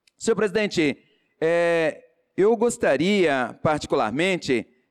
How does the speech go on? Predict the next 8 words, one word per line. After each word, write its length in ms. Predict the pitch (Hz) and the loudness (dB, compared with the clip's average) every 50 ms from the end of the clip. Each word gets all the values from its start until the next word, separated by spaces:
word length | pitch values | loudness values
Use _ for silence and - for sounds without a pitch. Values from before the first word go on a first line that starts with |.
| _ _ | _ _
de 420 | 123 139 170 165 165 160 156 135 - - | -6 -2 0 2 2 2 0 -2 -4 -6
falar 280 | - 208 208 214 220 226 | -4 -2 0 0 0 0
um 60 | 226 | 0
pouquinho 340 | 226 233 - - 226 233 220 | 0 -2 -2 -2 -4 -2 0
sobre 200 | 247 233 214 254 | 0 -2 -2 -2
o 60 | 247 | -4
trânsito 460 | - 233 220 233 247 233 - 233 226 | -2 -2 -2 -2 -2 -4 -6 -10 -8
também, 580 | - - 262 277 240 147 175 170 156 113 - | -4 -2 -2 -2 -2 -2 -2 -2 -2 -4 -6